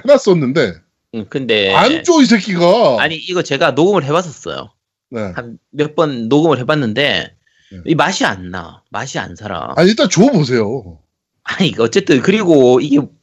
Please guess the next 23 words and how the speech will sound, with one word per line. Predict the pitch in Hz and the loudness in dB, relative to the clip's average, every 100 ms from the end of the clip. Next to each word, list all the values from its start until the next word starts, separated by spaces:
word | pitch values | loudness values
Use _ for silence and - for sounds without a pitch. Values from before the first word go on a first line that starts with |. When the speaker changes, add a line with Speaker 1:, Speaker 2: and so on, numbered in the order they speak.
| 143 - | -8 0
Speaker 2:
몇 | 147 | 0
가지 | 147 160 | 0 -2
문제가 | 135 127 123 139 156 | -4 -6 -2 0 -2
지난번에 | 156 180 214 175 - - _ _ | -2 -2 0 -2 -6 -20 _ _
갚힌 | - 185 294 285 | -8 -6 -2 0
거 | 269 | 2
할 | 190 156 | 0 0
때 | 156 | -6
사실 | 151 156 170 | -10 -10 -10
그게 | - 131 151 123 104 | -10 -6 -2 -2 -4
제가 | 117 117 - | -6 -6 -6
두 | 135 | -2
번인가 | 156 233 277 269 170 120 _ | 0 0 2 2 0 -2 _
만에 | 123 120 | -6 -6
바로 | 107 113 123 | -6 -6 -4
녹음해가지고 | 131 151 160 127 110 | -2 0 0 0 -2
그냥 | 107 107 | -6 -8
바로 | 101 107 131 - | -2 -2 -2 -4
보-, | 131 - | -10 -4
보낸 | 127 151 147 | 0 2 2
거거든요. | 98 92 92 170 - _ _ | 0 0 0 -2 -4 _ _
Speaker 1:
네. | - 87 - - | -10 -10 -12 -4
Speaker 2:
이게 | 196 202 156 120 107 76 | 0 2 2 2 2 -2